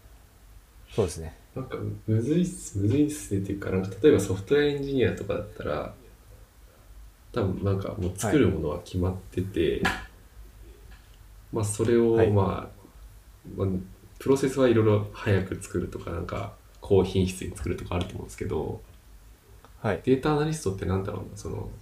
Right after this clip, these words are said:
Speaker 2: 明確なゴールみたいのってあったりするんですか？
Speaker 1: 明確なゴールですか？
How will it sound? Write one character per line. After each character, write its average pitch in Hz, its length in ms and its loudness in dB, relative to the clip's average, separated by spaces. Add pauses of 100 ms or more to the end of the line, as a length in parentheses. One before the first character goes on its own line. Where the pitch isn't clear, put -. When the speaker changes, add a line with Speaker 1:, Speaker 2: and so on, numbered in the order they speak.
(1300)
Speaker 2:
明 160 300 6
確 196 240 -2
な 175 100 4
ゴ 139 260 2
ー 98 40 -4
ル - 80 -6
み - 60 -8
た - 100 -6
い - 80 -6
の 101 60 -6
っ - 40 -10
て - 460 -10 (300)
あ 107 80 -2
っ 104 100 -6
た - 60 -6
り - 80 -4
す - 140 -6
る 87 80 2
ん 90 40 2
で 90 60 0
す - 100 -8
か？ - 80 -20 (1300)
Speaker 1:
明 123 120 4
確 117 220 -2
な 95 120 -2
ゴ 90 120 -2
ー - 20 0
ル - 60 -8
で - 60 -14
す - 80 -14
か？ - 80 -20